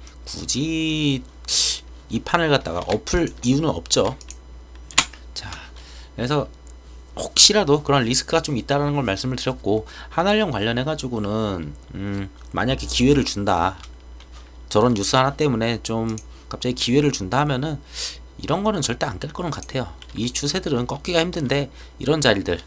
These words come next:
지금 지지한 자리들 있잖아요. 이지한불 같은 거. 이런 자리를 주면은 땡큐죠. 그냥 받아 먹어야 되지 않나 저는 싶습니다. 나중에 결국은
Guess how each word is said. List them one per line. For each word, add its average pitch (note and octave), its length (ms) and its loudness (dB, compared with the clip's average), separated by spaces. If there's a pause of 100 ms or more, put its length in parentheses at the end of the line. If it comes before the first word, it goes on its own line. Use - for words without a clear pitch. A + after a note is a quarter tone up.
(380)
지금 G#2 180 -8
지지한 C3 360 2
자리들 A2 360 0
있잖아요. F2+ 360 -4
이지한불 G2+ 440 -2
같은 E2+ 260 -4
거. C#2+ 160 -12 (440)
이런 C#3 180 2
자리를 C3+ 200 4
주면은 B2 500 2 (240)
땡큐죠. D3+ 460 0 (100)
그냥 F#3 240 -6 (720)
받아 A#2 220 0
먹어야 A2+ 300 0
되지 C3+ 180 -2
않나 G#2+ 200 -2
저는 G2 160 -2
싶습니다. G#2 460 -6
나중에 A#2 340 -2
결국은 C3+ 460 0